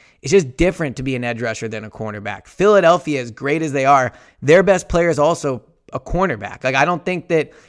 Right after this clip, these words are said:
you would look at the Eagles defense and go, "This edge rusher is keeping me up at night," as good as Hassan Reddick has been. Micah Parsons is doing that. DeMarcus Lawrence also playing at a high level. Then their secondary, Trayvon Diggs,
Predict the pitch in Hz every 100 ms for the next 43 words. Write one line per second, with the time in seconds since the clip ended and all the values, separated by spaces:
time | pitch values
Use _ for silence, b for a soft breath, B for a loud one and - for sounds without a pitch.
0 | b 151 165 139 147 165 156 147 147 147
1 | 113 139 147 139 120 127 127 117 131 151
2 | - 139 123 127 135 127 113 - 127 120
3 | 117 131 113 107 107 110 123 113 113 147
4 | 151 135 135 - 127 127 123 113 117 107
5 | 135 104 - b b - 170 196 180 196
6 | 190 175 143 175 127 110 92 101 104 -
7 | 139 156 190 185 143 175 147 92 - _
8 | 165 170 170 156 143 123 113 110 110 110
9 | 110 110 117 - b b 185 190 165 -
10 | 214 196 147 135 131 - 196 202 196 156
11 | 156 147 139